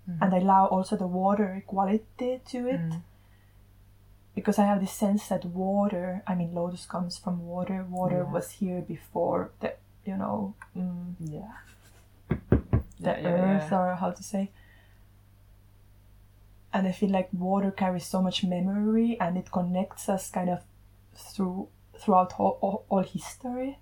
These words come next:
Speaker 2: So I
Speaker 1: Oh,
Speaker 2: love,
Speaker 1: yeah,
Speaker 2: I love
Speaker 1: water is
Speaker 2: using water for the meditation for that. But somehow, before going to bed, I don't know why, but intuitively I feel like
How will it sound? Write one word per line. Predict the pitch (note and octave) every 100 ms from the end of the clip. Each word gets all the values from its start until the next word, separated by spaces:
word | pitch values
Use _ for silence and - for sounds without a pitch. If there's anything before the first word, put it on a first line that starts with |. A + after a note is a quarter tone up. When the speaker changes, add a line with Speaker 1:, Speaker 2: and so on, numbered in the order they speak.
| -
Speaker 2:
So | - F#3+
I | F#3+ F#3+
Speaker 1:
Oh, |
Speaker 2:
love, | F#3 F#3+ G#3+ G#3
Speaker 1:
yeah, | G3 F#3+
Speaker 2:
I | F#3+
love | F#3+ G3 G3+
Speaker 1:
water | G3
is | G3+
Speaker 2:
using | G3+ G#3+ F#3+ F#3+
water | F#3 F#3+ F#3+ F#3
for | - F#3 F#3
the |
meditation | F#3 F3+ F3+ - F3+ F#3 A#3+ A#3
for | B3+ A#3
that. | B3+ - - - - -
But | -
somehow, | - G#3 B3 C#4 - A#3+ A3 B3+ - - - - - - - -
before | - G3 A3 G#3
going | - G3+ G3+
to | - -
bed, | G#3 G#3+ A3
I | - G#3+ G#3+ -
don't | B3 C#4+ D4
know | B3 B3+
why, | A3 G#3+ A#3
but | G3+ -
intuitively | F#3 - A3 A3 A3 F#3
I | F#3+ -
feel | G3+ G3
like | F#3+ F#3 F#3